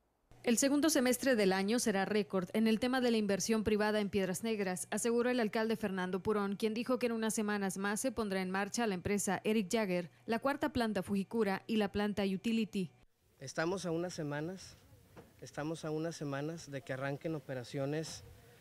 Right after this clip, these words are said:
Speaker 2: Eric Jagger, esta industria alemana automotriz, Fujikura cuatro y, eh, Utility, esta gran industria del sector automotriz norteamericano que fabricará cajas de tráiler con refrigeración.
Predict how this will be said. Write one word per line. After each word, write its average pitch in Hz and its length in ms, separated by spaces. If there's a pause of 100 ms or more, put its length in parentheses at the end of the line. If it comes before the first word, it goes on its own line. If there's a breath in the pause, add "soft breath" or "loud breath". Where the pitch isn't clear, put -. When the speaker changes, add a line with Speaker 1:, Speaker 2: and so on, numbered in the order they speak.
(200 loud breath)
Speaker 2:
Eric 147 240
Jagger, 151 340 (260)
esta 131 440
industria 127 400
alemana 127 420 (720)
automotriz, 120 800 (220)
Fujikura 147 480
cuatro 143 440 (1200)
y, 165 540 (300)
eh, 127 640
Utility, 131 500 (140)
esta 127 460
gran 135 260
industria 135 640 (340)
del 123 140
sector 139 300
automotriz 131 840
norteamericano 127 760
que 127 80
fabricará 123 440
cajas 131 300
de 127 80
tráiler 123 380
con 120 160
refrigeración. 110 640